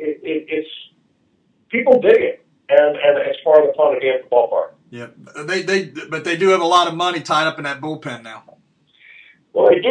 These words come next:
Speaker 1: but it's not our money, is it, Bill?
Speaker 2: No, it's not yours or mine anyway. We wish we had that kind of money.
Speaker 1: <laughs>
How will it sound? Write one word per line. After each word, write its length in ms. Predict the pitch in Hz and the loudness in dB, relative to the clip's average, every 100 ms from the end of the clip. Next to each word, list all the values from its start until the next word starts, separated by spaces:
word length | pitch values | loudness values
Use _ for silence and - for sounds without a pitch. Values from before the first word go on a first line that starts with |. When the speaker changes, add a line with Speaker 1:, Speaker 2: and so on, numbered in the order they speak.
| 277 | 2
Speaker 1:
but 80 | 196 | 2
it's 140 | 160 | 2
not 180 | 196 196 | 4 6
our 140 | 247 | 6
money, 240 | 196 170 180 | 6 4 4
is 180 | 165 131 | 2 0
it, 100 | 127 | 2
Bill? 300 | 123 - - | 2 2 -6
Speaker 2:
No, 240 | 143 170 196 | -8 -2 -2
it's 120 | 196 | 0
not 220 | 202 202 | -2 0
yours 180 | 202 190 | 0 -2
or 40 | |
mine 320 | 175 196 180 175 | 0 0 0 -2
anyway. 260 | 180 151 | -4 -4
We 160 | 170 226 | -2 -2
wish 260 | 233 320 | 0 -2
we 120 | 208 196 | -2 -2
had 160 | - | -2
that 140 | 151 - | -2 -2
kind 180 | 151 | -2
of 80 | 143 | -6
money. 260 | 151 147 | -6 -6
Speaker 1:
<laughs> 20 | - | -6